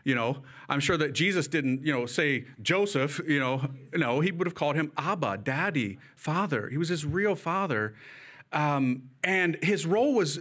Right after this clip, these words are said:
was really required, was necessary. Our Lady was necessary physically. She gave the material, the flesh, to God when he became incarnate. Saint Joseph did not cooperate in that, but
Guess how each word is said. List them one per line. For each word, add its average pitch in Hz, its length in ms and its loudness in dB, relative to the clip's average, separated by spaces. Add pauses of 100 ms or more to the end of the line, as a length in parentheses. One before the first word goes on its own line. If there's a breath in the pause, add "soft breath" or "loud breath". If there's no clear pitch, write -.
(140)
was 147 240 2
really 220 260 2
required, 151 840 -2
was 135 220 0
necessary. 151 800 -2 (580 loud breath)
Our 156 160 2
Lady 196 460 4
was 139 240 2
necessary 160 500 2
physically. 131 720 0
She 240 200 2
gave 208 320 2 (220 loud breath)
the 175 80 2
material, 175 640 2
the - 100 -6
flesh, - 640 2 (300 loud breath)
to 170 100 2
God 143 540 0
when 143 120 2
he 143 60 4
became 139 320 0
incarnate. 160 560 0 (320 soft breath)
Saint 143 200 0
Joseph 170 360 0
did 135 120 2
not 123 200 -4
cooperate 113 400 0
in 107 140 0
that, 285 280 0 (240)
but 285 240 0